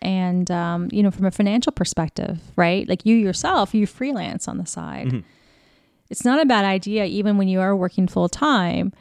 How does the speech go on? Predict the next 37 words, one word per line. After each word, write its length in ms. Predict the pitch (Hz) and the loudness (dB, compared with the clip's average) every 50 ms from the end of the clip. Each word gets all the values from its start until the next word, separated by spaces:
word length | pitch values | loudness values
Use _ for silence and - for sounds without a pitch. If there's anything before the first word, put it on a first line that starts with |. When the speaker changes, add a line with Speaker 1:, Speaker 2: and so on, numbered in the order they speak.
| _ _ _ _ _ _ _ - _ - | _ _ _ _ _ _ _ -14 _ -4
Speaker 1:
to 400 | - - 233 226 220 220 220 - | -2 2 4 6 6 6 4 4
explore. 280 | 208 214 - - - - | 2 0 0 0 0 2
Speaker 2:
Have 60 | - 226 | 4 4
a 100 | 214 208 | 6 8
side 260 | - - - - 143 | 8 8 8 8 6
hustle. 300 | 101 80 - 90 85 - _ _ _ _ _ _ _ _ | 4 2 0 -6 -10 -10 _ _ _ _ _ _ _ _
Speaker 1:
You 120 | - 196 190 | -4 -2 0
know, 200 | 180 175 175 170 | 0 2 2 2
we 140 | 180 196 | 4 6
all 180 | 208 208 214 220 | 6 8 8 8
know 260 | 214 202 202 196 196 190 | 8 8 8 6 6 6
that 160 | 190 175 185 | 4 2 0
we 40 | 196 | 0
should 160 | - - 190 | 0 0 0
have 140 | 185 185 170 | 0 0 -2
a 40 | 175 | -2
savings, 680 | - - 185 180 180 170 175 175 175 175 175 175 170 - | -2 -2 0 0 0 2 2 2 2 2 0 0 -2 -4
we 60 | 175 | -4
should 140 | - 185 175 | -4 -4 -4
have 140 | 165 180 175 | -4 -2 -4
a 60 | 165 | -4
safety 420 | - - 175 170 165 - - 185 180 | -2 -2 -2 -2 -2 0 0 2 2
net, 380 | 170 165 175 170 85 - - _ _ _ _ _ _ _ _ _ - - _ - | 2 0 0 -4 -4 -6 -8 _ _ _ _ _ _ _ _ _ -20 -8 _ 2
but 520 | 196 185 180 175 170 170 170 - - - - - - _ - 196 | 4 4 4 4 2 2 0 -2 -4 -8 -14 -20 -20 _ -8 -2
diversifying 1080 | - 214 170 214 214 226 - - 233 - - 202 190 185 185 180 180 180 180 180 180 | -2 0 2 4 4 4 4 2 0 0 0 0 2 2 2 2 2 2 2 2 2
your 160 | 180 180 170 | 2 2 2
lifestyle, 640 | 175 185 165 170 175 - - - 170 165 165 165 165 170 | 2 0 -2 -2 -2 -2 -2 -2 -2 -2 0 0 0 0
your 180 | 170 165 170 | 0 0 0
work 420 | 175 180 165 165 160 143 - - - | 0 0 0 0 0 -2 -4 -6 -6
to 100 | - 185 | -6 -4
have 280 | 156 175 180 180 180 | -4 -4 -6 -6 -4
a 60 | 175 | -4
side 260 | 165 - 170 165 165 160 | -4 -2 -2 -2 -2 -2
hustle 220 | 180 170 - 180 | -4 -4 -2 -2
that 120 | 180 190 - | -2 0 2
you 80 | 208 | 4
enjoy, 580 | 226 220 202 190 175 175 175 175 170 175 175 | 4 6 6 6 4 4 4 4 2 0 -2